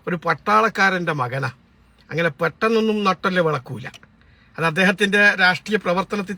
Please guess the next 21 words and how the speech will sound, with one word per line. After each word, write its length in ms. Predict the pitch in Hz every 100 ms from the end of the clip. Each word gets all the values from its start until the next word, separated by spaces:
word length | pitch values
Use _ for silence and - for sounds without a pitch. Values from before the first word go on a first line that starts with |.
| 202
തന്നെ 120 | 190
നമുക്കൊക്കെ 520 | 185 180 180 - 220
മനസ്സിലായതല്ലേ. 840 | 190 170 - 170 147 110 82 - - _ _ _ _
പോലീസുകാരുടെ 680 | 147 175 190 170 190 180 175
ലാത്തിക്ക് 640 | 165 165 185 - 214 -
മുമ്പിൽ 360 | 196 180 180 185
മുട്ടുമടക്കാതെ 840 | 180 170 - 214 190 180 180 180
നട്ടല് 680 | 170 165 165 - 208 196 175
നിവർത്തി 580 | 175 175 196 - - 202
നിന്ന് 380 | 175 170 180 185 - - -
പോരാട്ടം 500 | 160 175 180 185 175
നടത്തിയ 480 | 160 147 170 160 -
ഒരു, 160 | 170 160
ഒരു 180 | 165 160
വലിയ 320 | 156 170 175
ഒരു 120 | 151
നേതാവാ, 640 | 143 143 147 156 156 127 - - _
ഭാവിയുള്ള 600 | 143 165 190 208 214 190
നേതാവായിരുന്നു. 640 | 165 156 160 156 135 131
പക്ഷെ 120 | 147 170
അതിൻ്റെ 240 | 175 202